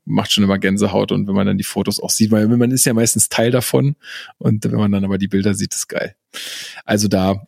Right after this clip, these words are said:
ähm, ja, ein bisschen doof gelaufen, tut mir wirklich leid für die Leute, aber ey, passiert und dafür muss man ja sagen, wenn's auffällt, dass man's, dass es mal nicht so gut läuft, dann muss man's ja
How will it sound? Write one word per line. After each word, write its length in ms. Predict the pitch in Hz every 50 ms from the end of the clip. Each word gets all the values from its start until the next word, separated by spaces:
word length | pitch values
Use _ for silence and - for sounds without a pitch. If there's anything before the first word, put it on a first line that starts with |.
| _ -
ähm, 400 | 110 107 101 101 98 95 - - -
ja, 240 | - 87 85 87
ein 160 | 98 - - 107
bisschen 260 | 123 123 - 127 113
doof 180 | 123 117 -
gelaufen, 480 | - 117 104 101 104 107 - 110 107 101
tut 200 | - - 120 117
mir 100 | 107 98
wirklich 220 | 98 104 - - -
leid 240 | 104 101 98 90 -
für 100 | - 104
die 60 | 98
Leute, 320 | 98 101 101 95 95 -
aber 240 | - - 98 87 -
ey, 160 | - 90 92 92 _ _ _ _ _ _ _ _ _ _ - -
passiert 460 | 117 101 - - 120 120 117 110 -
und 320 | - 113 104 98 - - _ -
dafür 440 | - 104 104 - - 117 110 107 104 -
muss 180 | - 120 117 110
man 120 | 123 110
ja 80 | 104 104
sagen, 420 | 104 107 107 104 104 107 104 101 - - _ _ -
wenn's 320 | - 113 120 120 - -
auffällt, 400 | - 139 143 - - 147 123 -
dass 160 | 123 113 -
man's, 480 | 135 123 117 117 113 - - - - - - 78 92
dass 160 | - 120 117 113
es 140 | 123 117
mal 400 | 123 123 127 135 143 139 135 - -
nicht 220 | 131 147 147 -
so 100 | - 120
gut 220 | 117 113 117 117 113
läuft, 340 | 110 110 117 117 - -
dann 100 | 117 107
muss 160 | 110 117 123 -
man's 240 | 123 113 110 110
ja 380 | - 113 110 107 104 104 113